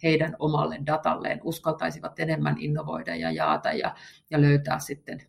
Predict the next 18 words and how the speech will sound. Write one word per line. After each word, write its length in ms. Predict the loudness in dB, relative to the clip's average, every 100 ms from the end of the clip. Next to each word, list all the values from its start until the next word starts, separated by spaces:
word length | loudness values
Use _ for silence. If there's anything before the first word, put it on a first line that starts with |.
| -4
vaikkapa 320 | -2 0 2
tekoälykehityksiä. 1080 | 4 4 4 2 0 0 -2 0 -2 -4 -8
Et 80 | -4
se 100 | -2
on 140 | -2
yksi 140 | -2
semmoinen, 300 | 0 2 2
jossa 160 | 0 -2
tarvitaan 420 | -2 -2 0 0
paljon 340 | 4 4 4 4
massaa 500 | 2 0 0 2 4
ja, 140 | 2 -2 -14 -14 -4
ja 100 | -2
tota, 400 | 0 2 2 6
tietomääriä, 800 | 6 6 4 4 6 6 4 2
ja 160 | 2 0
jos 220 | 0 0
ne 140 | -4